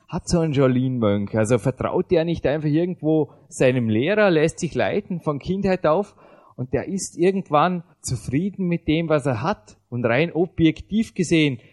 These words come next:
hat er einfach einen Tag, der aus sieben bis zehn Stunden Training besteht. Der Dominik Feischl hat hier einen echten Shaolin-Mönch interviewt auf PowerQuest C C und der hat uns eben berichtet von diesem Training, das manchen fast schon an ein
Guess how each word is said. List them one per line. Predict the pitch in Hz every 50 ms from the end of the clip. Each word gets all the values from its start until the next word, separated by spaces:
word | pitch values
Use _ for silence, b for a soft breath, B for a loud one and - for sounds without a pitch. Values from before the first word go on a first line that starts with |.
| b b
hat | - 127 - - -
er | 170 147
einfach | 156 175 170 156 160
einen | 143 147 151 147 139 -
Tag, | - 90 98 123 - - -
der | - 160 151 151
aus | 151 139 - -
sieben | - 170 185 180 175 147
bis | 143 135 -
zehn | - 160 151 165 170
Stunden | - - 165 160 151 135 117
Training | - 110 113 127 170 202 208 208 196 -
besteht. | - 165 - - 165 175 202 - _ _ -
Der | 139 135
Dominik | - 135 147 147 139 131 -
Feischl | - 117 104 127 175 180 - - 175 143 113 -
hat | - 123 135 - -
hier | - - 156 156 160 -
einen | 135 135 143 147 147 143 143 143 131 - - _ _ _
echten | - 143 165 - - - - 151 135
Shaolin-Mönch | 117 135 127 131 131 143 160 156 139 139 135 131 120 -
interviewt | - 156 143 135 143 120 113 127 151 185 208 - - - -
auf | - 127 - -
PowerQuest | 131 123 139 151 147 - 151 139 139 - -
C | - 131
C | - - 120 123 156 190
und | 185 151 -
der | 139 131
hat | 139 143 -
uns | 147 131 123
eben | 139 139 131 135
berichtet | 110 123 127 156 180 - - 170 -
von | _ - 135 143 151
diesem | 151 156 156 135 147 139 -
Training, | - 113 98 127 165 180 175 160 b b b b b b b _
das | - 131 120 - - -
manchen | 127 117 117 135 156 156 139 156 135
fast | - 139 139 143 - -
schon | 160 143 135
an | 135 135
ein | 135 131 131 131 135 139 123